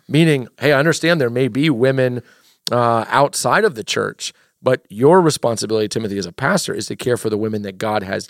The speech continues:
given you and entrusted for you. So here's my definition of church membership, and it, I'm sure it could be improved upon.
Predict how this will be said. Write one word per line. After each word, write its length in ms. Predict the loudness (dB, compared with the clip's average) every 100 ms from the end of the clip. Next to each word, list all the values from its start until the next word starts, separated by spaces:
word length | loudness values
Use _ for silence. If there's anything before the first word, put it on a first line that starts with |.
| -8
given 320 | -4 -2 -4
you 540 | -8 -4 -2 -2 -4 -12 -16 _ -10
and 100 | -6
entrusted 640 | -6 -4 -2 -2 -4 -8 -10 _
for 140 | -8
you. 260 | -2 0 0 _ _
So 200 | -8 -6
here's 220 | 2 2
my 200 | 4 2
definition 380 | 2 -2 -6 -6
of 60 | -4
church 220 | -4 -4
membership, 300 | -4 -4 -4
and 100 | -4
it, 160 | -6 -6
I'm 100 | -6
sure 120 | -4
it 60 | -4
could 100 | -6
be 60 |
improved 360 | -8 -2 -4 -4
upon. 360 | -10 -8 -8